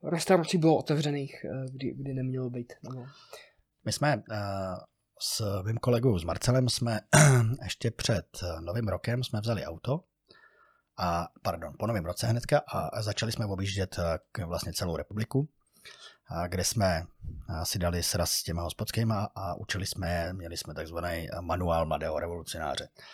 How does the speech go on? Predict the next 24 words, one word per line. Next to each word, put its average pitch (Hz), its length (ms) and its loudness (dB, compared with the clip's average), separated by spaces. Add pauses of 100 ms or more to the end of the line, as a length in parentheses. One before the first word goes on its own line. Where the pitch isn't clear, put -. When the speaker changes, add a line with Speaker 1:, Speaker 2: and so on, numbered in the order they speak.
(260)
Speaker 2:
A 67 360 -6
to - 140 -2
bylo, 85 380 2 (200)
eh, - 20 -14 (840)
první, 87 340 2
to - 120 -14
tam 90 200 -4
bylo 85 160 0
tak, 85 200 -6
jak 85 140 -8
se 107 80 -6
chovat 95 240 -6
při - 140 -12
návštěvě 78 320 -8
policie, 123 560 -2
na 87 120 -4
co - 140 -8
se - 120 -4
odvolat, 101 460 -2 (140)
eh, 101 40 -2 (280)
byly 80 280 -8
tam 78 460 -6 (200)
výtahy 78 460 -8
z 82 120 -10